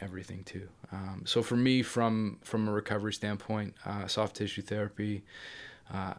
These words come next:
acupuncture, um, you know, we use the Normatec a lot. Uh,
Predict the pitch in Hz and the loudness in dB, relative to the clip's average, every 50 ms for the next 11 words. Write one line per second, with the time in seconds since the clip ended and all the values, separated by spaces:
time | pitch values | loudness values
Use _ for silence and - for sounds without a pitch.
0 | - - 101 107 101 - - 101 - - 101 101 104 101 - - - 104 101 104 | -2 0 0 0 0 -2 -6 -10 -6 -4 -2 -2 -2 -2 -2 -2 0 0 0 0
1 | 101 98 - - - - - - 98 95 95 98 101 98 98 98 98 101 - - | -2 -4 -8 -12 -20 -14 -10 -8 -8 -8 -8 -8 -8 -10 -10 -10 -10 -10 -12 -14
2 | _ _ - - 107 101 101 98 98 107 104 101 104 104 107 104 - - 107 104 | _ _ -10 -6 -4 -4 -2 -2 -2 0 0 2 2 2 0 0 0 0 0 0
3 | 104 104 104 104 104 - 104 101 101 - 107 101 104 104 104 104 104 104 101 - | 2 2 0 0 -2 -2 -4 -4 -4 -4 -4 -4 -2 -2 -2 -2 -2 -2 -4 -6
4 | - - - - - - - - - - - - 92 98 98 98 98 98 92 92 | -12 -18 -18 -16 -16 -16 -16 -18 -20 -18 -12 -8 -6 -6 -4 -4 -4 -4 -4 -6
5 | 101 | -8